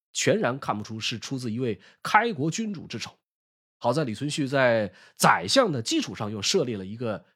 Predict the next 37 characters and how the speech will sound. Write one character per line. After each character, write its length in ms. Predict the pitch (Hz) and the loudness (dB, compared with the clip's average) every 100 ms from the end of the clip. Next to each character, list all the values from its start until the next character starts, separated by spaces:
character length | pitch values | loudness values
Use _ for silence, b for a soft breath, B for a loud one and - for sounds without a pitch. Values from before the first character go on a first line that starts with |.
| _ | _
重 140 | 302 | 0
要 140 | 170 92 | 2 0
机 120 | 147 | -4
构 240 | 135 - _ | -6 -8 _
枢 160 | - 151 | -2 0
密 100 | 147 | 0
院， 180 | 170 - _ _ _ _ | -4 -12 _ _ _ _
让 180 | - 226 | 2 4
宰 220 | - 110 | 2 0
相 160 | 113 190 | 0 0
的 80 | 127 | 0
权 320 | - 135 208 | 0 0 -2
力 100 | 208 | -4
大 240 | 165 - | -6 -4
打 140 | 123 95 | -6 -6
折 140 | 147 | -8
扣 100 | 151 | -8
的 80 | 120 | -10
同 220 | - 202 | -4 -4
时 140 | - 131 | -2 -2
呢， 140 | 147 b - | -2 b -8
也 100 | 107 | -6
为 100 | 120 | -4
后 260 | - 240 | -2 -2
来 180 | 104 101 | 0 -4
的 140 | 110 95 | -4 -2
数 360 | - 320 175 | 0 0 -2
百 200 | 92 82 | -4 -10
年 200 | 85 110 | -10 -12
国 160 | 117 107 | -10 -8
家 120 | 110 | -6
最 140 | 117 | -8
高 160 | 107 107 | -8 -8
职 160 | - 101 | -8 -12
能 160 | 104 | -12
部 220 | 107 262 | -8 -8
门 200 | 160 82 | -8 -12